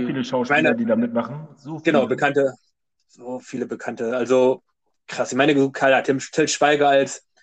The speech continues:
Speaker 2: Raster-Typ, der, äh, irgendwie Assi-Fußballer da spielt, passt einfach wie die Faust aufs Auge. Ähnlich, also richtig, richtig gut. Ähm, so Ingo-, Ingolf Lück oder, ähm,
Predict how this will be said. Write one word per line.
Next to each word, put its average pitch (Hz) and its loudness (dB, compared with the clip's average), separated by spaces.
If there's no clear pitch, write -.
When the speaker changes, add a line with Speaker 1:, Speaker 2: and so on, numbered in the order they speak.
Speaker 2:
Raster-Typ, 143 0
der, 131 2
äh, 123 0
irgendwie 131 -4
Assi-Fußballer 135 0
da 131 2
spielt, 131 -4
passt - -8
einfach 131 0
wie 131 2
die 123 -4
Faust 135 0
aufs 131 -2
Auge. 127 0
Ähnlich, 135 0
also 123 -10
richtig, 123 -6
richtig 127 -8
gut. 123 -8
Ähm, 123 2
so 143 -2
Ingo-, 147 2
Ingolf 147 2
Lück 123 -2
oder, 120 4
ähm, 117 -4